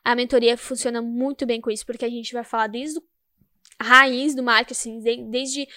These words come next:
olhar de novo tudo de dentro do teu negócio até estratégias mais avançadas. Por isso que são dez módulos, por isso que é muito material. Mas ela também funciona quando a gente quer,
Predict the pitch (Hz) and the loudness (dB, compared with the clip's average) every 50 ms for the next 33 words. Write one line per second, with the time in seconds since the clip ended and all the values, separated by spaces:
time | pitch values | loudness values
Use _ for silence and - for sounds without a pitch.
0 | - - - - - - - - _ _ - 254 254 247 247 269 339 330 339 311 | -20 -20 -20 -20 -20 -20 -20 -20 _ _ 6 6 10 10 10 8 8 6 2 2
1 | 294 285 277 277 269 262 254 - _ _ _ _ - 359 403 403 403 403 392 - | 4 4 4 4 4 2 -6 -14 _ _ _ _ 6 8 8 8 8 6 2 2
2 | - - _ _ _ _ - 233 233 226 240 269 240 226 240 269 277 294 320 320 | -2 -8 _ _ _ _ -14 -14 -8 -6 -4 -4 -2 4 6 6 6 6 2 -2
3 | 320 285 254 - 285 254 247 240 240 233 226 226 254 277 - - 294 - _ - | -4 -6 -4 -2 -2 -2 0 -2 0 2 2 2 2 2 -2 -6 -8 -10 _ -2
4 | - - 285 - - 254 247 254 - - 262 - - 262 262 - 247 240 240 262 | 0 0 0 0 4 4 4 6 4 0 -6 -4 -4 -4 0 2 0 0 0 -2
5 | 254 240 247 233 240 247 247 240 262 262 - - 208 - - - - - - - | -6 -4 -4 -2 -2 -2 -2 -2 -2 -4 -2 -2 -4 -4 -4 -8 -12 -12 -12 -16
6 | _ _ 262 247 247 247 - - 269 - - 226 220 226 233 262 262 269 254 247 | _ _ -2 -2 -2 -2 -6 -8 -8 -6 -6 0 2 2 2 2 2 2 0 0
7 | 233 233 233 - - - 233 233 - - 262 240 233 233 240 247 247 - - 247 | 0 -2 -6 -8 -10 -10 -8 -8 -6 -4 -4 -4 -4 -4 -4 -6 -6 -6 -6 -6
8 | 247 - 262 247 240 - - - _ _ _ - - - - - - _ 269 277 | -6 -6 -4 -4 -2 -4 -4 -8 _ _ _ -20 -20 -20 -20 -20 -10 _ 2 4
9 | 294 320 359 370 330 277 277 269 277 277 - 294 285 277 262 254 277 330 370 - | 6 6 6 6 6 6 8 8 8 6 6 2 2 2 2 2 0 0 -4 -4
10 | - 277 247 - - 226 247 285 330 311 233 214 - _ _ _ _ _ _ _ | -6 -8 -6 -2 -2 0 2 2 2 0 -2 -4 -6 _ _ _ _ _ _ _
11 | _ _ _ _ _ _ - - _ - - 285 277 269 285 277 277 294 277 - | _ _ _ _ _ _ -20 -20 _ -2 0 2 2 2 2 0 -2 -2 -4 -4
12 | - - - 277 285 - | -2 4 8 8 8 8